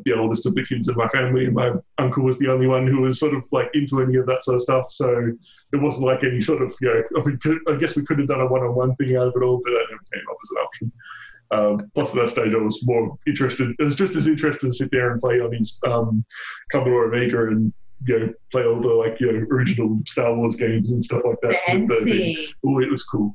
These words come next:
Speaker 1: You
Speaker 2: So
Speaker 1: know,
Speaker 2: fancy.
Speaker 1: watching that little speeder bike go through the thing and,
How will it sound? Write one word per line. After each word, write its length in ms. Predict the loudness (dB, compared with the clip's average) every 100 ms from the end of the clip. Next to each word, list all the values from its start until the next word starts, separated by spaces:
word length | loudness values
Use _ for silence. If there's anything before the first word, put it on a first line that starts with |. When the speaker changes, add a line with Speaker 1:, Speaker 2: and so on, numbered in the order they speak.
| -6
Speaker 1:
You 80 | -2
Speaker 2:
So 80 | 0 0
Speaker 1:
know, 40 |
Speaker 2:
fancy. 520 | 0 -2 -2 -4 -2
Speaker 1:
watching 200 | -2 0 2
that 80 |
little 180 | 2 0
speeder 300 | 0 0 0
bike 240 | 2 0 2
go 160 | 0 0
through 240 | 0 0
the 100 | 0
thing 280 | 0 0 0
and, 200 | 0 0